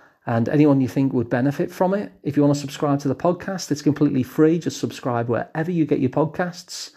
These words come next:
If you prefer the video versions, you can go to a slice of therapy dot com,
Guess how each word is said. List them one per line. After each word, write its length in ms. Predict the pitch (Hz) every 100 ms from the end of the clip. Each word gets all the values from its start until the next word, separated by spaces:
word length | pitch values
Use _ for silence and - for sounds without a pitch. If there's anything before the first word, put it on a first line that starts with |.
| - - - - _ -
If 220 | 139 -
you 160 | 147
prefer 460 | 131 127 - 156 151
the 80 | 139
video 340 | 165 202 185
versions, 760 | 185 190 196 190 202 196 190 - _ _ _ _
you 100 | 135
can 100 | 127
go 140 | 123 123
to 200 | 131 123
a 60 | 135
slice 480 | - 165 185 185
of 60 | 143
therapy 420 | - 147 131 127
dot 280 | 117 107 -
com, 280 | - 175